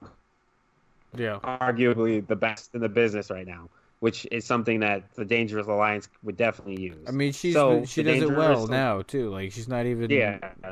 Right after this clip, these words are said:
Speaker 1: doing much.
Speaker 2: Wrestling, and she's still the bitchy heel that no one likes.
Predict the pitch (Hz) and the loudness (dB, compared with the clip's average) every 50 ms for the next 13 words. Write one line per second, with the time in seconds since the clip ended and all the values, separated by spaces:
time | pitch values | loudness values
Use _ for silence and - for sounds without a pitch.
0 | 95 - 127 127 - - 143 151 147 131 107 95 92 90 123 127 127 123 - 127 | -14 -14 -14 -12 -4 -2 0 2 2 0 0 -2 -6 -4 -4 -4 -4 -4 -4 -4
1 | 117 113 113 107 107 101 - 104 110 110 - - - 117 117 117 117 117 107 95 | -2 -2 -2 -2 -4 -6 -10 -20 -20 -20 -20 -18 -12 -8 -4 -4 -4 -4 -4 -8
2 | 95 95 - - - - - _ _ - - - - - 131 120 113 113 110 107 | -10 -16 -18 -20 -20 -20 -20 _ _ -20 -20 -8 -2 2 2 4 4 2 0 0
3 | 107 110 - 120 110 113 - 113 107 123 120 110 107 104 101 101 107 110 107 107 | -2 -2 0 -2 -2 -4 -6 -8 -2 0 2 2 2 2 0 0 -2 -2 0 -2
4 | 104 101 98 95 87 80 80 - - - | -2 -2 -2 -4 -4 -6 -14 -20 -20 -20